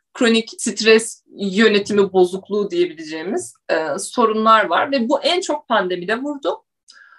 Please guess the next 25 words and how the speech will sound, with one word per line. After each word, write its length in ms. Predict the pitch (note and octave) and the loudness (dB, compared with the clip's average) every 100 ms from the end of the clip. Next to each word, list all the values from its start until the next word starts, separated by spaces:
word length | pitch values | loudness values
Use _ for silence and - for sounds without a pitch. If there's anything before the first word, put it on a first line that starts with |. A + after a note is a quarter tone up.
| _ _ | _ _
Ama 240 | A3 C4 B3+ | 0 0 2
pandemiye 540 | A3+ G#3+ A3 A3 D#4 | 2 2 2 -2 -4
gelene 380 | F4 D4+ A3+ G3 | -4 -4 -4 -4
kadar 460 | F#3+ E3+ D#3+ - | -4 -2 -2 -2
da, 220 | G3 C4 - _ - | -2 -4 -6 _ -10
e, 40 | - - F#3 G3 | -6 -6 -6 -8
bir 320 | G3 G3 G#3 | -8 -6 0
yandan 640 | C4 B3 B3 A#3+ B3 A#3+ - _ _ | 2 4 4 4 2 0 -8 _ _
işin 580 | G#3 - C4+ C4 B3+ - - | -8 -6 -2 -2 -4 -10 -16
psikolojik 580 | - - A#3 A#3+ C#4+ C4 | -10 -2 0 0 -4 0
boyutuna 580 | G#3+ G3+ F#3 D#3 C3 - | 0 0 -6 -6 -8 -10
yönelmeye 580 | F#3 D#3 C#3 C3 C3 - | -6 -2 -2 -2 -4 -4
başladım 520 | A2+ - - F#3+ D4+ | -4 -2 -2 -2 0
ve, 260 | C#4+ C#4 C#4+ _ - _ - | 2 2 0 _ -20 _ 0
e, 100 | F#3 | 2
yeme 400 | F#3+ G#3+ B3 - | 2 2 0 -4
psikolojisi 600 | - - D4+ A3 - F3+ | -8 -4 -2 -2 -6 -8
üzerine 460 | G3 F3 E3 D#3 | -4 -4 -4 -6
yine 380 | D#3+ E3 D#3 D#3 _ | -8 -6 -6 -8 _
böyle 220 | G3 E3 D3+ | -4 -4 -2
uzun 260 | F#3+ G3+ | -2 -2
soluklu 460 | G3+ D#3+ C3 B2+ C3 | -2 -4 -6 -8 -8
bir 80 | - | -8
eğitim 360 | - - A3 | -10 -6 0
aldım. 420 | B3+ C4 C#4 F4 | 2 2 0 -4